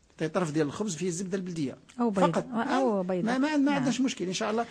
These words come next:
Speaker 1: وممكن هذا، هذا الشيء هذا يكون بسلام.
Speaker 2: نعم، إن شاء الله.
Speaker 1: ولكن يعني انا اقول بان الان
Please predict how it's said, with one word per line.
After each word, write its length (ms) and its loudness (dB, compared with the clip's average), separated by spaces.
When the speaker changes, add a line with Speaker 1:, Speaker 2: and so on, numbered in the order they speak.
Speaker 1:
وممكن 640 6
هذا، 400 2
هذا 60 0
الشيء 220 -2
هذا 80 0
يكون 220 -2
بسلام. 380 0
Speaker 2:
نعم، 180 2
إن 160 -4
شاء 120 2
الله. 120 6
Speaker 1:
ولكن 460 8
يعني 280 0
انا 220 2
اقول 340 6
بان 280 0
الان 920 6